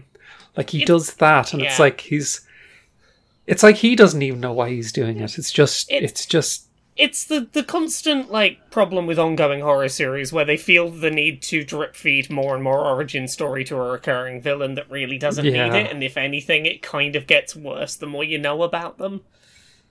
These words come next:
Speaker 1: Yeah, I think, I think that, uh, that is, that is something that the,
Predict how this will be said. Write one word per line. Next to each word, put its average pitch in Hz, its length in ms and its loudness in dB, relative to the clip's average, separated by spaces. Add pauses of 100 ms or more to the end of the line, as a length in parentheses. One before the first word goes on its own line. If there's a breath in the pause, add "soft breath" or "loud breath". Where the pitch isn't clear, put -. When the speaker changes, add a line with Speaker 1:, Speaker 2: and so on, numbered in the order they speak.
(840)
Speaker 1:
Yeah, 147 420 -2
I 160 60 2
think, 240 320 -2
I 185 80 4
think 262 240 -4
that, - 400 0
uh, 151 220 2
that 147 180 4
is, 147 220 0
that 156 200 2
is 180 140 2
something 202 340 2
that 156 160 0
the, 143 360 2